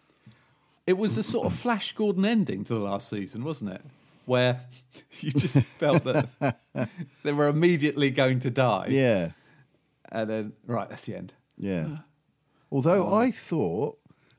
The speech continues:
Speaker 2: that this episode would have made a better ending to that first half.
Speaker 1: Yeah,
Speaker 2: With
Speaker 1: 'cause
Speaker 2: that,
Speaker 1: this
Speaker 2: li-,
Speaker 1: episode's
Speaker 2: with the end of it, with what happens at
Speaker 1: Yeah.
Speaker 2: the end.
Speaker 1: Yeah.
Speaker 2: I thought, "Oh, that would have been a good place to leave it."
Speaker 1: Mm.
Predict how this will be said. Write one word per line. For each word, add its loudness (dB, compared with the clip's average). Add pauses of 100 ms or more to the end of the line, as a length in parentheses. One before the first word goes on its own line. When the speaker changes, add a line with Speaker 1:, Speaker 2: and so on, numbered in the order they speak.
Speaker 2:
that -8
this 0
episode -6
would -8
have -4
made -2
a -4
better -4
ending -2 (1200)
to -4
that -4
first -6
half. -8 (1040)
Speaker 1:
Yeah, 4
Speaker 2:
With -6
Speaker 1:
'cause 4 (100)
Speaker 2:
that, -2
Speaker 1:
this 2
Speaker 2:
li-, 2
Speaker 1:
episode's -4
Speaker 2:
with 2
the 4
end 4
of 0
it, -6 (380)
with -10
what -6
happens -8
at -6
Speaker 1:
Yeah. 0
Speaker 2:
the 0
end. -6 (720)
Speaker 1:
Yeah. -2 (500)
Speaker 2:
I -14
thought, -4
"Oh, 0
that 0
would -2
have -4
been -4
a -6
good -10
place -10
to -8
leave -6
it." -8 (640)
Speaker 1:
Mm. 0